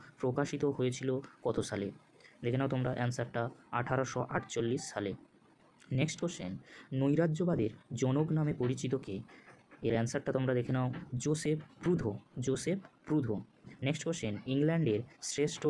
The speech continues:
উপনিবেশ ছিল কোন দেশ? দেখে নাও অ্যান্সারটা হবে ভারত। Next question, দ্বিতীয়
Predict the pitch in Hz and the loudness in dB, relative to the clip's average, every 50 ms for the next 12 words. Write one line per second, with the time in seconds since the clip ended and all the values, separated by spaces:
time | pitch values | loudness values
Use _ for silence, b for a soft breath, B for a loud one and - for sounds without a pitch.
0 | 147 151 156 B B B 127 131 127 147 151 156 151 151 151 151 - - - 139 | 4 4 2 B B B -2 2 2 4 4 6 6 4 2 0 -2 -6 -2 2
1 | 139 139 139 139 135 - - - - - - - _ - - - - - - - | 4 6 6 4 2 -2 -8 -20 -20 -20 -20 -20 _ -20 -20 -20 -20 -20 -20 -20
2 | - - - - - 147 143 131 107 98 95 - - - - - - - - - | -20 -20 -4 0 2 4 4 4 4 2 0 -2 -6 -10 -12 -14 -18 -18 -6 -2
3 | 120 123 127 135 131 143 156 - - - - - B B B B - 127 127 127 | -2 0 2 2 0 0 -2 -6 -12 -20 -20 -20 B B B B -2 0 0 0
4 | 123 123 - - 123 127 127 123 120 139 175 - - - 117 107 110 110 101 98 | 0 -2 -2 0 0 2 4 4 4 2 0 -2 -6 -4 0 2 2 2 2 0
5 | - - - _ - - - - 127 143 156 - - 180 170 - - - - - | -4 -10 -20 _ -20 -12 -4 -2 0 0 0 -2 -2 -4 -4 -4 -4 -6 -6 -6
6 | B B B B B B 131 123 120 143 151 156 - 196 196 | B B B B B B -6 -2 0 0 0 0 2 4 4